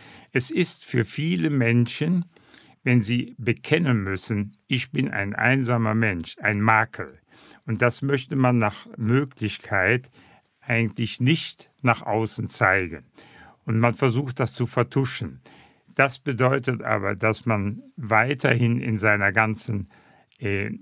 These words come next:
Kommunikation sich mehr und mehr zurückzieht. Und in dem Moment, wo man auf dem Rückzug ist,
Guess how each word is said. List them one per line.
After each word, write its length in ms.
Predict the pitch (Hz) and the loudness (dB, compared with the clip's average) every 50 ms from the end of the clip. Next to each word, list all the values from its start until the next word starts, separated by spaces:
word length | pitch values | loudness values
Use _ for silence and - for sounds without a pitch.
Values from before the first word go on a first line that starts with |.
| 254 - | -12 -4
Kommunikation 1300 | - - 143 143 147 143 131 120 - - - 110 98 - - - - 123 123 131 135 127 117 107 98 95 - | -2 2 2 4 4 4 2 2 2 2 0 0 0 0 -4 -2 4 6 6 8 8 6 6 4 0 -2 -6
sich 320 | - - 123 104 - 117 | -8 -6 -6 -6 -2 0
mehr 240 | 117 - 131 139 139 | 0 2 2 2 0
und 160 | 120 - - | 0 -2 0
mehr 240 | 123 117 120 120 117 | 0 2 2 0 0
zurückzieht. 1040 | - - 117 98 113 156 165 - - - - - - 92 82 87 113 127 131 - - _ _ _ _ - - - - - - _ _ _ | -4 -6 -6 -4 -4 -4 -4 -6 -12 -12 -12 -10 -10 -8 -8 -8 -8 -10 -10 -14 -20 _ _ _ _ -20 -20 -20 -20 -20 -20 _ _ _
Und 320 | - 135 135 131 123 127 359 427 370 320 | 2 4 6 6 4 2 -2 -8 -4 0
in 180 | 135 123 113 | 2 2 4
dem 140 | 139 175 190 | 4 2 2
Moment, 420 | 196 185 165 151 147 131 110 95 | 2 2 4 4 2 2 0 -2
wo 160 | 110 117 120 113 - 302 311 254 | -4 -4 -4 -4 -6 -10 -16 -16
man 260 | 226 - 117 120 123 127 | -8 -4 -2 -2 0 -2
auf 180 | 117 120 - - | -4 -6 -4 -2
dem 200 | 123 113 110 107 | 0 0 0 0
Rückzug 800 | 101 123 - - - - - - - - 113 101 87 82 - - | 0 0 -2 -2 -4 -10 -16 -12 -6 -4 -2 -2 -4 -6 -10 -14
ist, 420 | 110 78 73 76 - - - | -14 -14 -14 -16 -18 -18 -20